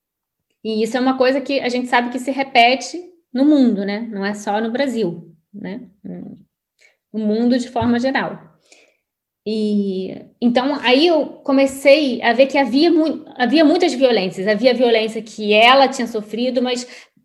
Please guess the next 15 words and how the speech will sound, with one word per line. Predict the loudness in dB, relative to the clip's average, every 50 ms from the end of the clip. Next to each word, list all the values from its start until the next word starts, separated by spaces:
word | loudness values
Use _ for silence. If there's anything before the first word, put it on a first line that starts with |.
| _ _
além | 2 4 4 6 6 4
dessa | 2 0 0 0
violência, | -2 0 0 0 -2 -2 -4 -6
tinham | -4 -4 -2
as | -2 -4 -2
várias | 2 2 4 4 4 2 0 0 -2
violências | -4 -4 -2 0 0 0 0 -2 -4 -4 -6 -8 -8 -8 -10 -16 _ _ _ _ _ _ _ _ _ _ _ _ _
dentro | 0 4 4 4 4 2 0 0
da | -2 -2
cidade | -2 0 2 4 4 4 2 0
do | -2
Rio | -2 -2 -2
de | -2
Janeiro, | 0 0 0 0 0 -2 -2 -6 -10 -16 -20 _ _ _ _ _ _ -14
né? | -12 -10 -10 -10 -12 -14